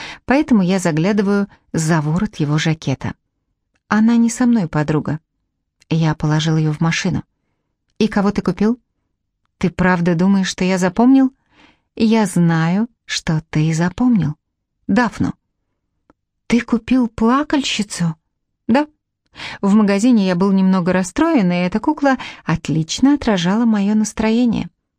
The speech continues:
«Подарю её бабушке на следующий день рождения». Она опускает взгляд. «А ты думала,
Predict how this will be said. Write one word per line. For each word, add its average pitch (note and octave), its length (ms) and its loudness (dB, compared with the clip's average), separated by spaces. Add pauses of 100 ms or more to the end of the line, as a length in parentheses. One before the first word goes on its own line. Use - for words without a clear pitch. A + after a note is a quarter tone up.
(120)
«Подарю B3 340 2
её A#3+ 180 0
бабушке C#3 540 -2 (380)
на F#3+ 220 0
следующий F3 520 -2
день D#3 260 2
рождения». - 600 -4 (800)
Она A#3 260 2
опускает F3+ 560 -2
взгляд. D#3+ 560 -2 (640)
«А F3+ 160 2
ты F3 160 0
думала, F#3 400 2